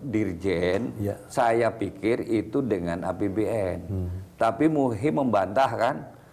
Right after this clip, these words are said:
Speaker 1: membantah bahwa tidak ada A P B N itu. Dia,
Speaker 2: Hmm.
Speaker 1: ya oke saja. Tapi
Speaker 2: Hmm.
Speaker 1: saya, yang penting saya tidak mengurusi tiket, tidak mengurusi akomodasi.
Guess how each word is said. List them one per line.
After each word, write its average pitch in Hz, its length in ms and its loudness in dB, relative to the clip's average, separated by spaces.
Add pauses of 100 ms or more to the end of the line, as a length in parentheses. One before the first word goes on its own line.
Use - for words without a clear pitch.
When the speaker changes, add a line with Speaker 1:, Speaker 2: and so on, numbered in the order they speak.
(200)
Speaker 1:
membantah 104 560 2
bahwa 113 240 2
tidak 92 480 -2
ada 131 240 0
A 104 80 -2
P 104 80 -6
B 92 240 -2
N 95 160 -6
itu. 85 480 -6 (160)
Dia, 98 320 2
Speaker 2:
Hmm. 107 240 -6 (320)
Speaker 1:
ya 285 160 6
oke 240 320 4
saja. 226 480 2 (160)
Tapi 175 240 2
Speaker 2:
Hmm. 254 80 -8
Speaker 1:
saya, 226 260 4 (220)
yang 190 160 -4
penting 185 320 0
saya 226 240 0
tidak 160 240 2
mengurusi 135 560 -2
tiket, - 480 -4
tidak 131 320 2
mengurusi 113 400 -2
akomodasi. 87 800 -4